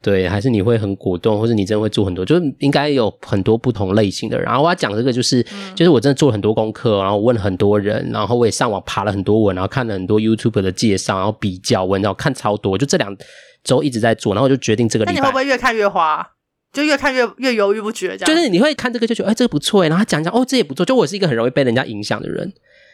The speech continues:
Speaker 2: 对啊。
Speaker 1: 就看一看就觉得，哎，这也不错，然后就反而越多人说，你就越很难决定。我就是一个，
Speaker 2: 你就一直被影响。
Speaker 1: 对，就觉得，哎，这个他说的也好有道理，这个说得很道理。好，就最后我要讲我整个过程，就是因为 Pad 就是除了 Pro 之外，就是在规格就是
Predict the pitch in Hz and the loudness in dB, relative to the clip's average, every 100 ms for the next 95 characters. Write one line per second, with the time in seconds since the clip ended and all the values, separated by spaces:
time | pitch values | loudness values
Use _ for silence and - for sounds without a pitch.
0 | - 277 285 277 269 240 240 185 190 208 | -6 0 2 2 0 0 0 -2 0 0
1 | 123 - 170 151 226 - - 120 113 127 | 0 -2 0 0 -2 -4 -6 -6 -4 -2
2 | 196 165 160 151 147 107 117 - 123 113 | 0 2 4 4 4 2 0 2 2 2
3 | 101 127 156 139 113 - _ _ _ _ | 2 0 4 4 2 -2 _ _ _ _
4 | _ - 120 104 98 110 104 95 - 104 | _ -4 -2 -2 -4 -6 -4 -4 -4 -4
5 | 117 117 156 170 226 330 302 285 226 156 | -2 2 4 2 2 -2 -2 -4 -2 0
6 | 113 104 - 170 123 135 156 143 160 151 | 2 0 -2 -2 -2 0 -2 -2 -4 -2
7 | 139 98 90 107 113 120 95 123 127 117 | -2 -2 0 2 2 0 -2 -4 -4 -2
8 | 107 95 92 95 107 - 107 101 143 135 | -2 -2 -4 -4 -4 -4 -4 0 0 2
9 | 143 113 110 117 101 92 92 92 117 92 | 0 0 -2 -4 -8 -10 -10 -4 -2 -2
10 | - - - - - 160 202 196 160 _ | -6 -12 -14 -16 -2 2 4 4 0 _
11 | _ - 180 147 170 170 156 - 151 147 | _ 0 0 0 -2 0 -2 0 2 2
12 | - - 170 127 127 131 120 120 120 123 | 2 0 0 2 2 2 0 -4 -6 -6
13 | 113 135 127 - 123 131 104 104 | -2 0 0 2 0 2 0 0